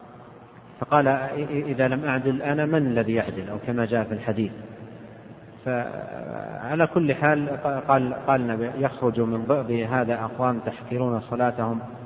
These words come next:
خلف صلاتكم، و-، آه، عبادة، و-، ونعم، ويقرؤون القرآن لا يجاوز تراقيهم". فمثل هذا، يعني، بعض العلماء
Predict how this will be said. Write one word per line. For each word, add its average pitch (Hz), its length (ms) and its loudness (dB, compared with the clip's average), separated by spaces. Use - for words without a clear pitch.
خلف 123 260 0
صلاتكم، 117 800 0
و-، 107 200 0
آه، 113 340 -2
عبادة، 123 680 2
و-، 127 540 -2
ونعم، 123 500 -2
ويقرؤون 127 920 0
القرآن 120 540 0
لا 117 140 2
يجاوز 117 480 2
تراقيهم". 120 640 2
فمثل 139 1200 4
هذا، 139 520 4
يعني، 160 200 2
بعض 185 240 6
العلماء 139 540 6